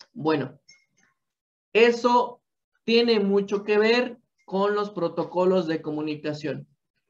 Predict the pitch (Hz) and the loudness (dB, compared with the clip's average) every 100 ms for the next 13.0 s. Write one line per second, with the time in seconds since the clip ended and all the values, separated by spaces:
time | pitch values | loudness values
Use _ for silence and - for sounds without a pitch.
0 | _ _ 180 196 247 254 254 254 233 247 | _ _ -2 0 2 2 4 2 2 2
1 | 254 226 214 226 240 240 233 - _ _ | 2 0 -2 -2 -2 -2 -4 -8 _ _
2 | _ _ _ _ _ _ _ - 165 160 | _ _ _ _ _ _ _ 2 4 4
3 | - 175 175 208 214 214 202 196 170 190 | 2 0 0 -2 -2 0 0 2 2 2
4 | 208 214 190 165 165 165 160 160 156 196 | 0 0 -2 -2 -2 0 0 -4 -4 -6
5 | 190 180 175 202 214 220 214 - _ _ | -2 -2 -2 -2 0 0 -4 -12 _ _
6 | _ 170 202 214 214 208 220 214 208 180 | _ 0 0 2 -2 -2 -2 2 2 2
7 | 180 185 208 208 208 175 170 165 180 190 | -2 -6 -4 -2 -2 -4 -4 -4 -2 -2
8 | 202 196 165 160 160 160 160 180 202 214 | -2 -4 -4 -4 -4 -2 2 4 4 2
9 | 208 - - 202 214 214 196 - 156 165 | 0 -4 -2 0 2 2 0 -4 -4 -4
10 | - 165 160 160 170 165 196 202 190 165 | -4 -8 -8 -6 -2 2 2 2 0 -2
11 | 170 196 196 165 180 196 185 180 - 160 | -2 0 0 0 -2 0 0 -4 -8 -8
12 | 156 185 190 165 165 190 - 220 214 | -4 -2 0 0 0 -2 -2 -4 -6